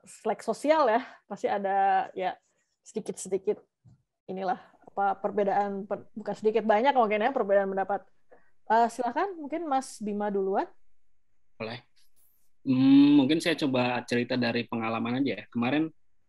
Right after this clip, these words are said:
Speaker 2: yang paling kerasa itu pa-, pada saat kita bikin yang logo kementerian itu. Nah, itu kan ini ya, pasti aja kita dari pertama dapat project itu, wah pasti ini netizen dis-, bakal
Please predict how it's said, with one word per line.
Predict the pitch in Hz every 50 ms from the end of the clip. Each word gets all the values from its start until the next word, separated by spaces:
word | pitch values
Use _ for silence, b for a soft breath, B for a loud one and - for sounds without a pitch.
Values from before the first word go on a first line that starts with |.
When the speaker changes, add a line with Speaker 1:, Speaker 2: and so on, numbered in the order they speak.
| _ _ _ _ _ -
Speaker 2:
yang | 123 120 120
paling | - 123 123 127 131 123
kerasa | 123 135 123 117 120 - - 120 120 123
itu | 123 - - 156 170 175 165 -
pa-, | - 131 127 123 -
pada | - 120 117 117 -
saat | 127 135 143 135
kita | 139 131 151 151 143
bikin | 127 120 - - 135 143 147 143
yang | 131 123
logo | 123 120 117 117 113 120 120 120
kementerian | - 120 123 117 120 123 123 123 123 127 127
itu. | 123 - 120 117 - - - - - - - - - - - -
Nah, | - - 117 117
itu | 117 117 135
kan | 147 160 165 160 - - - -
ini | - 131 143 139 113
ya, | 107 120 - - _ _ _ - - - - - - -
pasti | - - - - - 226
aja | 226 196 143 123 110
kita | - - - 170 160
dari | 151 143 135
pertama | 131 131 - 135 135 131 127
dapat | 127 127 127 - 127 -
project | - 131 131 123 127 123 135 147
itu, | 165 165
wah | 156 147 127 -
pasti | - 123 - - - 156 156
ini | 156
netizen | 151 135 123 131 135 123 120 143 143 143
dis-, | 135 127 - - - - - -
bakal | 123 117 - 127